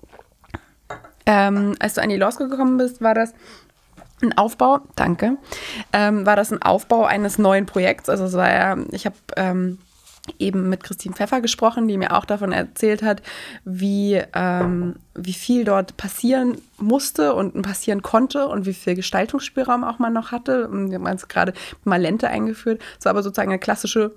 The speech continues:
Gründungssituation eigentlich. Dann ist dir Matze in die Arme gelaufen, mit dem ich auch über euer erstes Treffen gesprochen <laughs> habe, ähm,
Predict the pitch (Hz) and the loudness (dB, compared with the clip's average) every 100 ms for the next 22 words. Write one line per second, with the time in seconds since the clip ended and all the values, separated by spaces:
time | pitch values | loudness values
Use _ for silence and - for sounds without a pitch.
0 | _ - 262 226 175 170 160 - 147 - | _ 0 2 4 2 -2 -6 -4 -6 -4
1 | 165 165 - - 196 220 311 - - - | -6 -6 -4 -6 -4 -4 -4 -6 -18 -12
2 | - 208 214 233 233 214 214 - 285 262 | 0 2 2 2 2 4 2 2 -2 -2
3 | 254 - 254 262 247 254 262 226 202 202 | 0 2 2 0 0 0 0 -2 -2 -2
4 | - - 226 214 - - - 208 220 226 | 0 -2 0 -2 2 2 2 0 -2 -4
5 | - - 226 254 233 226 190 233 240 226 | -4 -2 0 0 0 0 2 2 2 2
6 | 226 240 247 - - - - 208 208 214 | 2 0 -2 -10 -12 -8 0 2 4 2
7 | 208 - | 0 -2